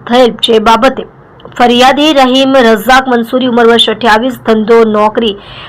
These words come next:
રહેવાસી રૂમ નંબર સાત, લોટ નંબર એકસો ઓગણીસ, પ્રકાશભાઈની બિલ્ડિંગમાં સુરત સેક્ટર ત્રણ, સચિન, મૂળ વતન થાના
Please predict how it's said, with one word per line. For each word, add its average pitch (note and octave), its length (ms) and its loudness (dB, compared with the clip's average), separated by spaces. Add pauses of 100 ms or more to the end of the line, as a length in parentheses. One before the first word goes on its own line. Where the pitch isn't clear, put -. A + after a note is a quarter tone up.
(200)
રહેવાસી B3+ 500 0
રૂમ B3 180 0
નંબર A#3+ 460 2
સાત, A#3+ 540 0
લોટ A3+ 260 2
નંબર A3 400 2
એકસો A3 400 0
ઓગણીસ, A3+ 480 0 (100)
પ્રકાશભાઈની A3 1080 0
બિલ્ડિંગમાં A3 580 2
સુરત A3 400 0
સેક્ટર G#3+ 320 -2 (140)
ત્રણ, A3 260 2 (640)
સચિન, C4 420 2 (220)
મૂળ A#3+ 280 4 (200)
વતન B3 420 0 (1700)
થાના B3+ 480 2